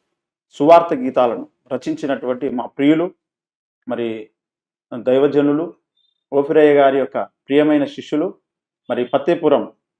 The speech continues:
ఇస్సాక్ అన్నగారు, మరి ఎంతగానో మరి మాతో ప్రీతి పాత్రులుగా ఉన్నటువంటి మా అన్నయ్య అని చెప్పుకోవచ్చు.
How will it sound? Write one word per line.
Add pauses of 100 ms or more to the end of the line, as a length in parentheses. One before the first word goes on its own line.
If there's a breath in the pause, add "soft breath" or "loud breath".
ఇస్సాక్
అన్నగారు, (920)
మరి
ఎంతగానో (640)
మరి
మాతో
ప్రీతి
పాత్రులుగా (160)
ఉన్నటువంటి (260)
మా
అన్నయ్య
అని
చెప్పుకోవచ్చు.